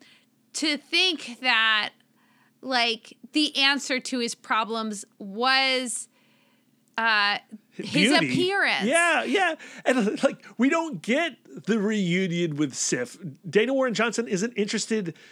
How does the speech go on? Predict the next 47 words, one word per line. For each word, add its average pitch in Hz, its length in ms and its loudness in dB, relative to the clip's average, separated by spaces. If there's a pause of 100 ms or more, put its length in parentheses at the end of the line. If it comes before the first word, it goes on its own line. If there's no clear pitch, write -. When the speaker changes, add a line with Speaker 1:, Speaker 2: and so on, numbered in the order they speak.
(220)
Speaker 2:
in 208 460 0
showing 226 500 2
what 190 180 2
happens 143 760 0
when 151 340 0
this 147 320 -2
version 143 480 -2
of 139 140 -4
Beta 139 260 2
Ray 127 160 -2
Bill 131 260 -2
comes 127 380 -4
home 127 300 -2
to 139 140 -2
Asgard 120 520 -2
or 123 220 -2 (340)
is 139 260 0
that 127 180 0
home 120 260 -4
anymore. 110 400 -4
I 139 180 -4
mean, 143 140 -6
I 175 100 -4
don't, 190 200 -2 (120)
I 170 100 0
don't 240 160 0
Speaker 1:
Where's 311 220 0
Speaker 2:
know. - 60 -4
Speaker 1:
he 339 140 0
even 320 240 -2
gonna 330 220 -2
go? 311 120 -4
Speaker 2:
I 254 400 0
don't 392 260 -2
know. 466 320 -2
I 180 140 0
don't 370 140 -2
know. 370 180 -2 (220)
But, 277 100 4
like, 311 160 -2
I, - 260 -4
I 202 80 4
see 254 320 0
him 294 120 0
like 226 260 0
that, 180 340 4 (420)
and 208 500 2